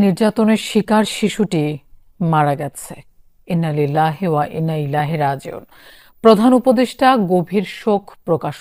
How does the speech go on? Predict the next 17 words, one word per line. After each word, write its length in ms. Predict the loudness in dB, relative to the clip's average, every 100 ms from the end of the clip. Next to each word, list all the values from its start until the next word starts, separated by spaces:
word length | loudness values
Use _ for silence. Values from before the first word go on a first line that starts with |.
| -10
করেছেন। 400 | -10 -10 -10 -12 _ _ _ _ -6
আসামিদের 560 | -6 -2 -2 2 2 0 -8 -20 _ _ 0
দ্রুত 280 | 4 6 6 6
বিচারের 380 | 6 4 6 6 6
আওতায় 320 | 4 0 0
নিয়ে 160 | 0 0 -2
আসার 220 | -2 -2 0
নির্দেশ 280 | -2 0 0 0
দিয়েছেন 340 | -2 -2 -6 -8 -8
তিনি। 180 | -12 -14 -20 -20 -20 _ _ _ _ _ _ 2
শিশুটির 460 | 4 4 4 6 6 6
মৃত্যুর 380 | 4 4 0 0 4
তথ্য 280 | 4 4 2 6 6 6
প্রেস 200 | 4 4 2 0
বিজ্ঞপ্তির 480 | 2 0 0 0 2
মাধ্যমে 400 | 2 -2 -2 -2 0
নিশ্চিত 300 | -2 -6 -6